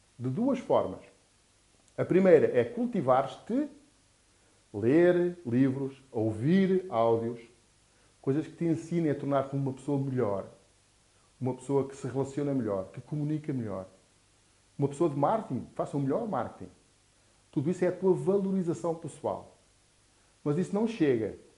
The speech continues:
pois precisas de aprender a comunicar isso e tudo certo. Mas precisas também de ter um sistema, uma forma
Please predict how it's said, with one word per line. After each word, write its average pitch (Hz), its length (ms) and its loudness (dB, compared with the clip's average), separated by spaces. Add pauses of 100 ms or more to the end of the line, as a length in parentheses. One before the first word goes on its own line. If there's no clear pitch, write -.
(640)
pois 131 160 -2
precisas - 360 -2
de 139 60 2
aprender 135 320 0
a 135 60 2
comunicar 110 580 -6
isso 151 340 0
e 117 40 -8
tudo 123 180 -10
certo. - 240 -12 (140)
Mas 196 140 -4
precisas - 340 -4
também 151 580 2 (600)
de 151 80 0
ter 247 200 2
um 277 100 4
sistema, 120 720 -2
uma 254 260 4
forma 127 640 2